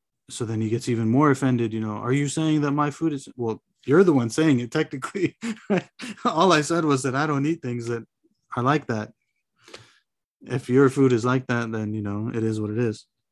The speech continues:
But he starts, you know, "Well, you're not gonna eat my food, and this, you're saying my food has oppression, but you don't have an evidence. How are you making a claim when you don't have an evidence?" And so on and so forth. "I thought you were this big scholar," whatever.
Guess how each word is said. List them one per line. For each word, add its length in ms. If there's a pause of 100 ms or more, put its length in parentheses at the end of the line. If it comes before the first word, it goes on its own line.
(1400)
But 80
he 100
starts, 260
you 200
know, 380
"Well, 180
you're 160
not 140
gonna 140
eat 100
my 160
food, 340
and 80
this, 140
you're 180
saying 240
my 140
food 200
has 140
oppression, 440
but 180
you 80
don't 100
have 160
an 80
evidence. 380
How 120
are 80
you 120
making 300
a 60
claim 320
when 120
you 100
don't 140
have 160
an 80
evidence?" 420
And 100
so 140
on 80
and 80
so 100
forth. 120
"I 40
thought 200
you 80
were 40
this 200
big 180
scholar," 380
whatever. 340